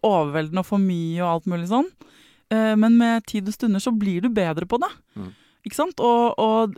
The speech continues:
Speaker 1: eh, det er det som er greia med å få barn også. Du blir bedre på det også.
Speaker 2: Mm.
Speaker 1: For, eh, det hø-, føles kanskje helt weird og fucked up og fremmed og rart nå.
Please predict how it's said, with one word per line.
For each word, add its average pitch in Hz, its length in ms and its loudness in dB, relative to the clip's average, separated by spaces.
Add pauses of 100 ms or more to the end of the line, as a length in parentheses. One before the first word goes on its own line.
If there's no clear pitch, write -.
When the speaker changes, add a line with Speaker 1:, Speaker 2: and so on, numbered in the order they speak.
Speaker 1:
eh, 202 160 0
det 214 160 -2
er 190 80 -6
det 180 160 2
som 262 160 2
er 190 380 0 (640)
greia 202 320 0
med 139 160 -2
å - 60 -6
få - 100 0
barn 202 320 2
også. - 320 -2
Du 196 80 -2
blir 247 160 2
bedre 160 320 -2
på 320 80 -6
det 254 240 2
også. - 240 -10
Speaker 2:
Mm. 98 180 -10 (300)
Speaker 1:
For, 269 160 0 (320)
eh, 220 160 0
det 247 160 -2
hø-, 247 160 2
føles 196 480 -2
kanskje - 240 -8 (460)
helt 320 480 -2 (480)
weird 262 640 -2 (340)
og 240 80 -8
fucked - 340 -8
up 302 220 -2
og 220 160 -2
fremmed 247 720 0
og 220 180 2
rart 202 320 0
nå. 262 120 4